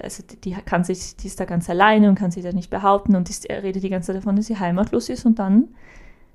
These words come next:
zieht sie in dieses Haus und da zieht sie auch hin. Und, ähm, wie man sich vielleicht denken kann, geht das aber leider nicht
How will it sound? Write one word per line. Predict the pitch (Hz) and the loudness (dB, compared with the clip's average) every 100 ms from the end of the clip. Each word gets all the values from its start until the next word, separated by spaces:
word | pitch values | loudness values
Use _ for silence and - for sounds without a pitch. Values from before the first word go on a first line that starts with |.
| _ _ - _ _ - - | _ _ -20 _ _ -20 -14
zieht | - 208 | 2 2
sie | 220 | 4
in | 226 | 4
dieses | 240 262 262 226 | 4 -2 -8 2
Haus | 190 175 180 | 2 2 -4
und | 190 | -6
da | 190 | -8
zieht | - 208 - | -6 -8 -8
sie | - 240 226 | -10 0 2
auch | 240 - | 2 0
hin. | 226 202 175 175 - | 8 8 8 2 -6
Und, | - 185 185 185 - - - - | -8 -6 -4 -6 -8 -20 -18 -6
ähm, | 190 185 180 180 180 185 - - | -4 -4 -4 -6 -8 -10 -14 -18
wie | 202 196 - 185 208 | -20 -18 -14 2 6
man | 214 202 | 6 4
sich | 202 196 | 0 -6
vielleicht | 190 175 170 - | -6 -6 -6 -6
denken | 180 226 - 294 | 4 4 4 -8
kann, | 269 247 254 269 - - - | -4 -2 -2 -4 -14 -18 0
geht | 208 208 | 0 0
das | 208 | -4
aber | 196 190 | -4 -4
leider | 185 180 185 | -6 -4 -4
nicht | 185 180 - | -4 -6 -16